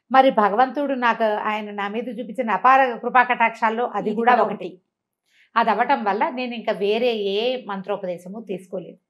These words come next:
Speaker 2: ఆహా.
Speaker 1: అష్టాక్షరి ఉపదేశం నాకు వివాహాత్ పూర్వమే ఉంది. నేను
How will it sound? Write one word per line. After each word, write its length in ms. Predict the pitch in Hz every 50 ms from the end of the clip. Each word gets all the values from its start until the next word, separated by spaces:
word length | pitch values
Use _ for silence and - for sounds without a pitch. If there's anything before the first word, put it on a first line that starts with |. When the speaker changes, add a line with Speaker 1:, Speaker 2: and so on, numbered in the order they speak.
| _ _ _ _ -
Speaker 2:
ఆహా. 420 | 262 254 247 247 262 247 202 185 175 185
Speaker 1:
అష్టాక్షరి 540 | 185 190 - 262 240 233 240 - 240 202
ఉపదేశం 560 | 190 180 185 202 180 202 196 190 202 269 262 240
నాకు 240 | 208 180 - 196
వివాహాత్ 720 | 170 165 170 170 190 196 196 202 214 196 - - - _
పూర్వమే 400 | 175 180 170 175 190 185 196 214
ఉంది. 260 | 208 170 156 - - - _ _ _ _ 196
నేను 420 | 202 208 208 202 196 185 190 196